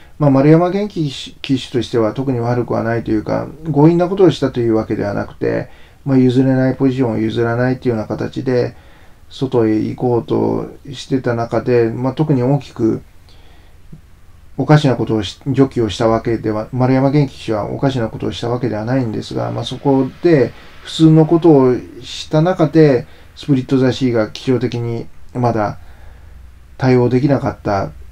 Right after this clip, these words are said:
ていうところで、普通の競馬ができなかったっていうところではありますね。浦川の奇跡。浦川の奇跡は、まあ、やっぱり短距離馬らしいというか、ダート馬らしいような感じで、友とかお尻とか、その辺にボリュームがありますし、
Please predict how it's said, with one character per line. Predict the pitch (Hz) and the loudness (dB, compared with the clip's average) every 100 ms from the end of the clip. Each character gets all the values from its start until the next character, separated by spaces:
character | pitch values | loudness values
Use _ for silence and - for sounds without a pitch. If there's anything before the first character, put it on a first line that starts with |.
| - | -12
て | 123 | -6
い | 113 | -4
う | |
と | 113 117 | -4 -4
こ | 113 | -4
ろ | |
で、 | 110 104 | -4 -8
普 | - | -4
通 | 139 | -2
の | 131 | 0
競 | 139 | 2
馬 | 127 117 | 2 0
が | |
で | 120 | -2
き | 127 | -2
な | 131 | -2
か | 104 | -2
っ | - | -6
た | 104 | -8
っ | |
て | - | -4
い | 107 | -4
う | 107 | -4
と | 120 | -6
こ | 113 | -6
ろ | 107 | -4
で | |
は | 110 | -4
あ | 107 | -4
り | |
ま | 107 110 | -6 -6
す | 131 | -2
ね。 | 143 147 - - - - - - - - - - - - - | -2 -2 -8 -20 -20 -20 -20 -20 -18 -18 -18 -20 -20 -18 -6
浦 | 127 143 | -2 0
川 | 139 127 | 2 0
の | 110 | 0
奇 | 104 - 113 | -6 -8 -8
跡。 | 104 104 104 - - - - - - - | -6 -8 -2 0 0 0 -6 -8 -8 -2
浦 | 143 156 | 2 4
川 | 156 151 | 4 4
の | 139 | 2
奇 | 123 - | 0 -2
跡 | 127 131 | 0 2
は、 | 120 117 | 2 0
ま | 104 - 147 | -2 -2 0
あ、 | |
や | 160 | 2
っ | |
ぱ | 196 | 4
り | 175 135 - | 4 2 0
短 | 139 139 | 0 0
距 | 135 143 | 2 0
離 | 135 135 | 2 0
馬 | 139 | 2
ら | 139 135 | 4 2
し | 147 | 2
い | 127 | 0
と | 117 | 0
い | 104 | -2
う | |
か、 | 98 104 | -4 -4
ダ | 113 | -2
ー | |
ト | 117 123 | 0 0
馬 | 123 | 0
ら | 120 120 | 0 -2
し | - 120 113 - | -4 -4 -4 -2
い | 123 | -2
よ | 110 | -2
う | |
な | 107 | -4
感 | 110 107 | -4 -4
じ | 110 | -2
で、 | 113 | -4
友 | 120 127 117 | -2 -4 -4
と | 113 | -4
か | 107 | -4
お | 110 | -4
尻 | 101 110 | -4 -4
と | 110 - | -4 -4
か、 | 110 110 | -4 -4
そ | 123 | -4
の | 120 | -2
辺 | 117 | -2
に | 113 | 0
ボ | 117 | 0
リ | 117 | 0
ュ | |
ー | 117 | 0
ム | 110 | -2
が | 110 | -2
あ | 110 | -2
り | 110 | -2
ま | 110 | -4
す | - | -4
し、 | - - 113 151 | -6 -2 -2 -2